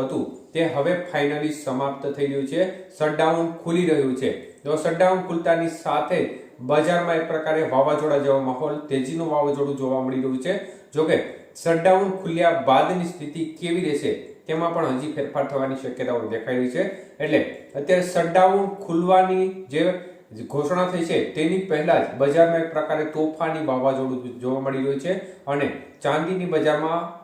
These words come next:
એક પ્રકારે ફરી તેજીનું તો-, તોફાન જોવા મળી રહ્યું છે. તો સોનાની બજારમાં પણ જોરદાર વધારો જોવા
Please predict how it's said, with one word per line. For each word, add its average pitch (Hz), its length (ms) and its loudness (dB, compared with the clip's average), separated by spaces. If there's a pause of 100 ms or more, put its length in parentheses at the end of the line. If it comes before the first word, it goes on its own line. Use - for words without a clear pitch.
એક 147 160 0
પ્રકારે 165 340 0 (140)
ફરી 175 180 0
તેજીનું 165 540 -2
તો-, 160 320 -2
તોફાન 143 340 -4
જોવા 151 200 0
મળી 151 160 -2
રહ્યું 156 160 0
છે. 180 120 4 (360)
તો 156 80 -6
સોનાની 170 460 -2
બજારમાં 156 380 0
પણ 156 160 -2
જોરદાર 135 360 0
વધારો 123 320 -2
જોવા 117 280 -2